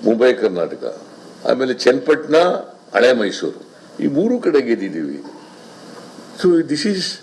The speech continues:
very significant. ಇದು, ಆ, ಸಿ-, ಹಳೆ ಮೈಸೂರು dominated by ಜೆ ಡಿ ಎಸ್, ಬಿ ಜೆ ಪಿನೂ ಸೇರ್ಕತ್ತವ್ರ ಜೊತೆಗೆ. ಇವರು ಪಾಪಿಗಳು ಕಾಂಗ್ರೆಸ್ನವರು,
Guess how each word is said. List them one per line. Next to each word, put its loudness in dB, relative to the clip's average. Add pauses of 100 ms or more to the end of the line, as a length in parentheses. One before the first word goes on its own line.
(140)
very 0
significant. -4 (640)
ಇದು, 2 (100)
ಆ, -10 (1400)
ಸಿ-, 0
ಹಳೆ 6
ಮೈಸೂರು 2
dominated 0
by 4 (420)
ಜೆ 0
ಡಿ -4
ಎಸ್, -4 (760)
ಬಿ 4
ಜೆ 2
ಪಿನೂ -4
ಸೇರ್ಕತ್ತವ್ರ -4
ಜೊತೆಗೆ. -12 (440)
ಇವರು 2
ಪಾಪಿಗಳು 2
ಕಾಂಗ್ರೆಸ್ನವರು, -6